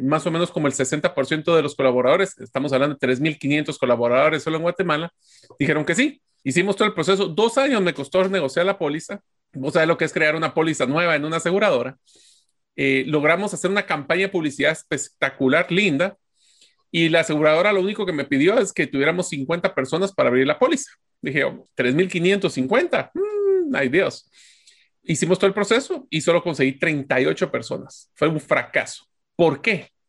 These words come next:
Porque las personas, todas les pareció interesante,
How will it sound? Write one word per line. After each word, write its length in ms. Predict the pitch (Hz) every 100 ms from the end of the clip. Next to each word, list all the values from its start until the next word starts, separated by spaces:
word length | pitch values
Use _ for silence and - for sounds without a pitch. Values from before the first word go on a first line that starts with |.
| _ _
Porque 440 | 175 156 165 151
las 280 | 147 139 -
personas, 800 | 156 139 - 220 185 156 - -
todas 340 | - 254 277 208
les 200 | 165 -
pareció 520 | 143 131 131 - 175
interesante, 1120 | 196 196 151 135 131 185 185 131 151 214